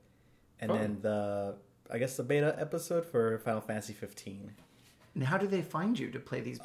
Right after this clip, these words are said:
Speaker 3: beta?
Speaker 1: well, the beta, you get the beta for Street Fighter Five if you pre-order the game. They give you an access code.
Speaker 3: Oh.
Speaker 2: Oh,
Speaker 1: So
Speaker 2: cool.
Speaker 1: that's really cool. And then the, the Final Fantasy one, you get that beta code if you buy the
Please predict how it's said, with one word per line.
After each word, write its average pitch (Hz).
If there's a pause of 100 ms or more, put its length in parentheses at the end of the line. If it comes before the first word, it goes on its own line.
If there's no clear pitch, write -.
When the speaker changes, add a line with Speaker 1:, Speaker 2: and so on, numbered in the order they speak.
Speaker 3:
beta? 147
Speaker 1:
well, 139
the 135
beta, 180
you 143
get 170
the 135
beta 120
for -
Street 120
Fighter 113
Five 104
if 104
you -
pre-order 107
the 104
game. 104
They 107
give 104
you 101
an 98
access 98
code. 143 (220)
Speaker 3:
Oh. 220 (180)
Speaker 2:
Oh, 147
Speaker 1:
So 123
Speaker 2:
cool. 123
Speaker 1:
that's -
really 104
cool. 101
And 110
then 104
the, 101 (640)
the 110
Final 117
Fantasy 127
one, 104
you 110
get -
that 113
beta 107
code 101
if 104
you 104 (120)
buy 101
the 101